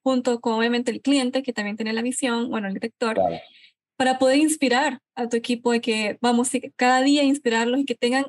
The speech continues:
Speaker 1: en su mente la misma visión que vos tenés y que el director tiene? ¿Qué tan difícil es
Speaker 2: Sí.
Speaker 1: eso?
Speaker 2: Eh, sabes que yo, yo te digo, como, como no quería entrar a Blue Sky porque tenía miedo que no, no lo iba a poder hacer, a mí cuando me llegó esta oportunidad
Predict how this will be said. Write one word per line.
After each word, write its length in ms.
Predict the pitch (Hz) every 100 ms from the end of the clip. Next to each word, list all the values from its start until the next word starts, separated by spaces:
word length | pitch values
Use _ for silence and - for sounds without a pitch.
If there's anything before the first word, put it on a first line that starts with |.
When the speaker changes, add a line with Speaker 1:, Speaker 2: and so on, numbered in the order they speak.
| -
Speaker 1:
en 240 | 254 254
su 240 | - 262 233
mente 400 | 233 247 269 285
la 120 | 240
misma 240 | 240 277
visión 300 | 269 254 247
que 100 | 247
vos 200 | 214 262
tenés 360 | 294 277 294 302
y 40 | -
que 100 | 226
el 40 |
director 340 | 220 202 214
tiene? 440 | 214 226 214 220 226 _ -
¿Qué 100 | 254
tan 180 | 269
difícil 360 | 269 277 262 240
es 80 | 233
Speaker 2:
Sí. 60 |
Speaker 1:
eso? 220 | 240 214 - _ _ _ _ _ _ _ _ _
Speaker 2:
Eh, 380 | - 131 135 135
sabes 300 | 127 151 160
que 120 | 190 160
yo, 520 | 156 151 156 - - 135 113
yo 600 | 127 127 139 143 101 -
te 80 | 131
digo, 240 | 127 117
como, 460 | 98 107 107 - -
como 200 | 110 107
no 120 | 110
quería 180 | 113 131
entrar 240 | 135 131 127
a 60 |
Blue 220 | 127 127 123
Sky 300 | - 120 120
porque 140 | 120
tenía 240 | 104 95 101
miedo 180 | 110
que 60 | 110
no, 260 | 101 98 107
no 180 | 107 95
lo 60 |
iba 100 | 101
a 60 | 110
poder 140 | 104
hacer, 340 | 101 - 107 -
a 80 | 98
mí 100 | 95
cuando 180 | 110 117
me 100 | 107
llegó 120 | 101
esta 140 | 101
oportunidad 720 | 123 110 110 98 95 101 73